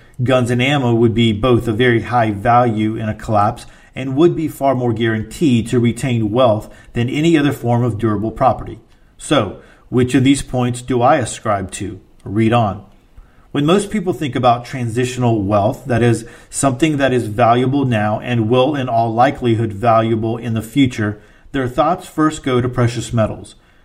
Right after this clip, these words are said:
Our own Paranoid Prepper did this excellent article on prepping in gold, and I personally agree with his takeaway on it. So,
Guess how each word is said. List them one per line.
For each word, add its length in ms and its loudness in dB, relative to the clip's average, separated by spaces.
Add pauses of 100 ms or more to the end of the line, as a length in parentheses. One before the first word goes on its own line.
(140)
Our 220 2
own 220 0
Paranoid 500 0
Prepper 400 -2
did 220 0
this 160 -4
excellent 460 -2
article 420 0
on 180 -2
prepping 400 -2
in 140 2
gold, 400 -2 (400)
and 240 -2
I 120 -4
personally 440 0
agree 400 2
with 160 0
his 160 -2
takeaway 440 0
on 140 -2
it. 120 -12 (440)
So, 400 0